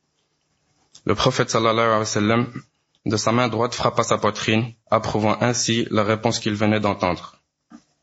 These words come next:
Et a dit à Abu Mundir que science te comble, la science te comble, afwan, Abu Mundir. L'homme que le prophète, paix et bénédiction sur lui, sallallahu alayhi wa sallam, qui venait de le féliciter,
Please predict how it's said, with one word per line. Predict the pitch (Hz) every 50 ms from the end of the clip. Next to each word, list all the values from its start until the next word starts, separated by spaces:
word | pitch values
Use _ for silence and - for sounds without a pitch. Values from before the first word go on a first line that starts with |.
| _ _ _ _ _ _ _ _ _ _ _ _ _ _ _ _ _ _ _ _ - - - - _ - 285 - - - _ _ -
Et | - 123 110 110 107 104 104 104 - - -
a | - 110
dit | 107 98 110 120 123 135 147 - -
à | - 107 104 98
Abu | - 107 104 110
Mundir | 113 104 104 104 104 101 104 110 110 - -
que | - - 104
science | - - 117 113 120 117 -
te | -
comble, | 104 101 - 110 107 101 101 107 104 - _ _
la | - 104
science | - _ - -
te | - 104
comble, | 101 - 104 104 98 92
afwan, | 95 101 - - 104 104 104 104 - - _ _ _ _ _ _ _ _ _ _ _ _ _ _
Abu | - 101 98 98
Mundir. | 101 101 92 92 80 76 - - - - - - - - _ _ _ _ _ _ _ _ _ _ _ _ _ _ _ _ _ _ _ _ -
L'homme | - 107 120 123 110 98 98 101 - - _ _ _
que | - 120
le | 117 113
prophète, | - - 131 117 - - 120 107 110 - - - _
paix | 127 117 117
et | 113
bénédiction | 101 107 107 107 104 101 101 - - 107 98
sur | - 95
lui, | 87 92 92 90 92
sallallahu | - - 95 95 101 101 104 113 113 104 107
alayhi | 110 107 107
wa | 107
sallam, | 104 - - 107 101 92 87 - - _ _ _ _ _ _ _ _ _ _ _ _ _ _ _ _
qui | - 113
venait | 107 110 117 120 123 120 107 104 101 -
de | 98 98 107
le | 107 113 110
féliciter, | - 123 117 113 113 - 107 104 - 110 117 139